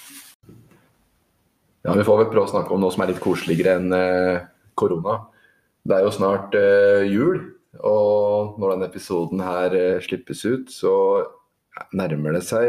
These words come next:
eh, siste måneden i året. Eh, på onsdagen allerede så er vi jo ut-, er vi jo i desember.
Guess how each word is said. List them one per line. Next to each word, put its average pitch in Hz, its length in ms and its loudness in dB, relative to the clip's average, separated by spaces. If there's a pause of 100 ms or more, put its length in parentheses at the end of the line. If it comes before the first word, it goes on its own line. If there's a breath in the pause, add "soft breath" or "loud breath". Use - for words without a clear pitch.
eh, 117 520 0 (580 loud breath)
siste - 640 -6
måneden 92 360 -2
i 95 80 2
året. 127 520 0 (120)
Eh, 101 460 0 (460)
på - 240 -4
onsdagen 107 400 -6
allerede 107 440 0
så 135 280 -2
er 90 200 -4
vi 98 80 -6
jo 120 120 0 (140)
ut-, - 300 -18
er 85 140 -6
vi 95 60 0
jo 107 140 0
i 104 80 -2
desember. 98 500 -2